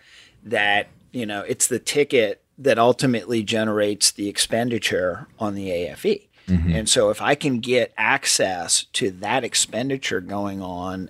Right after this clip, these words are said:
Speaker 1: on a more real-time basis, I can benefit 'cause then I can plan, I can, I can analyze, I can figure out what's going on. But a lot of times, by the time it gets an open invoice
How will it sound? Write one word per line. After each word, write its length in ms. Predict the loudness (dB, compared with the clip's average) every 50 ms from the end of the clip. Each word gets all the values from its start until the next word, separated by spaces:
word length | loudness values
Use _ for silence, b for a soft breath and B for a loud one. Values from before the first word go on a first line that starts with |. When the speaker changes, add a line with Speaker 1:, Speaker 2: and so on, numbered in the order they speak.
| -8
Speaker 1:
on 200 | -4 -4 -2 -2
a 100 | -2 -4
more 420 | -4 -4 -4 -2 0 0 2 0 0
real-time 640 | 0 2 2 2 2 2 -2 -6 -8 -8 -8 -10
basis, 720 | -6 -2 0 0 2 2 0 -2 0 0 2 2 2 -2 -6 _ b b b b b b b b b b b b b _ _ _ _ -2
I 60 | -2
can 180 | -2 -2 -2 -2
benefit 420 | 0 -2 -2 0 0 -2 -2 -2
'cause 120 | -4 -6 -6
then 160 | -4 -4 -6
I 100 | -8 -10
can 140 | -10 -14 -16
plan, 540 | 0 2 4 4 4 4 2 0 -2 -2 -4
I 80 | -4
can, 280 | -4 -4 -6 -6 -6 -6 -6
I 80 | -6 -4
can 300 | -4 -4 -4 -6 -8 -8 _
analyze, 680 | -2 0 0 2 2 2 2 2 2 2 0 0 -2
I 120 | -2 -4 -4
can 200 | -4 -6 -8 -8
figure 320 | -2 0 0 2 4 2
out 160 | 2 2 2
what's 160 | 0 0 -2 -2
going 240 | -4 -4 -4 -2
on. 220 | 0 0 0 0 -2
But 100 | -4 -2
a 40 | 0
lot 160 | 0 0 0
of 60 | 0
times, 280 | -2 -4 -4 -4 -4 0
by 160 | 0 0 0
the 40 | 0
time 260 | -2 0 0 0 0
it 100 | 0 2
gets 220 | 0 0 2 0
an 140 | -2 0 2
open 240 | 2 2 0 2 2
invoice 580 | 2 2 2 2 -2 -6 -4 -2 -2 -2 -4